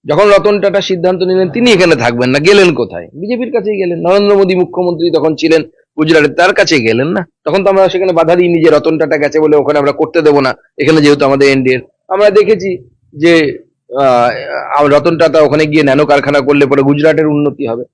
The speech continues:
আমাদের সব রাজ্যগুলো এইভাবে শিল্পায়নের পথে এগোচ্ছে। আমাদের, আহ, যে রাজ্য, আহ, যে আমাদের উত্তরপ্রদেশ, যে উত্তরপ্রদেশে সন্ধেবেলা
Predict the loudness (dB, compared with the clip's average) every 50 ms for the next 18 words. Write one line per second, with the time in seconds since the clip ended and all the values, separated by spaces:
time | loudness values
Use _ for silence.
0 | _ _ _ _ -2 0 2 2 2 2 2 2 4 2 2 2 2 2 2 2
1 | 2 2 2 4 2 2 0 0 -2 -4 -4 -2 -2 0 0 0 -2 -2 -2 -2
2 | -2 -2 -2 0 -2 -4 -4 -6 -6 -6 -4 -4 -4 -2 -2 -4 -6 _ _ _
3 | _ _ _ _ -4 -2 0 0 0 0 0 0 0 0 -2 -4 -6 -12 _ _
4 | -12 -2 2 4 4 4 4 2 2 0 -2 -2 -2 -2 -2 -2 0 0 0 0
5 | 0 -2 0 2 2 4 2 2 2 0 2 2 2 2 0 -6 _ _ _ -8
6 | -8 0 0 0 0 0 -2 -2 -2 -2 0 0 -2 -2 -2 -2 -4 -4 -2 -2
7 | -4 -2 -2 -2 -2 0 0 2 2 4 4 4 4 4 2 2 0